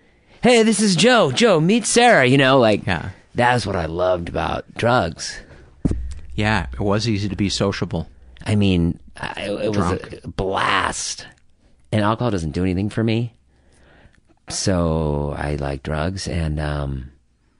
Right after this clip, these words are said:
Speaker 2: What's your favorite drug?
Speaker 1: I love to do ecstasy. Loved it. So much fun.
Speaker 2: How many times have you done ecstasy?
Speaker 1: <laughs> Oh, God. Too many times. A lot.
Speaker 2: More than fifty?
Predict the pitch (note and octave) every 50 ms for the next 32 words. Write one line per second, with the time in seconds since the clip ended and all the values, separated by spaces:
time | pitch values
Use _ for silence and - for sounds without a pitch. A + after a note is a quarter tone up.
0 | _ _ _ _ _ _ _ _ _ _ _ _ _ _ _ - - A#2+ A2+ A#2
1 | G#2 - A2 G2+ F#2 A2+ G#2 - A2 G#2+ G#2 G2 - _ _ _ _ _ _ _
2 | _ _ _ _ _ _ - - - G2 G2 F#2 G2 G2+ G2 F#2+ F#2+ F#2 F2 E2
3 | - - F2 E2+ E2+ E2 D#2+ D#2+ - - F2 E2 - D#2 C#2+ D2+ - - E2 E2+
4 | F2+ F#2 F#2 F#2 F#2 F2+ D#2+ D2+ D2 - - _ _ _ _ _ _ _ _ _
5 | _ _ _ _ _ _ _ _ - - - - - - G#2 G2+ G2+ G2 F#2 F2+
6 | F2 - - - F#2 F2+ D#2+ D2+ C#2+ C2+ - C#3+ D#3 D3+ C3 - C3+ B2+ B2 A#2+
7 | A2 F#2+ - G2+ F#2 F#2+ F2+ F#2 F#2+ F#2+ - - - - - - G2 F#2+ F#2+ -
8 | - - _ - - - - _ _ - - - F2 F#2+ - - - - - C#4+
9 | _ _ _ _ _ - _ - - - - F3 - - - - - - - -
10 | - - G#3 G#3+ - - - - - - - _ - - - - - - - -
11 | - - - A2 A2 G#2 F#2 D#2+ D#2 - D#2+ _ _ _ - - A2+ A2 A2 G#2+
12 | G#2+ G#2+ G#2 - - A2+ G#2 - - C#3+ C#3+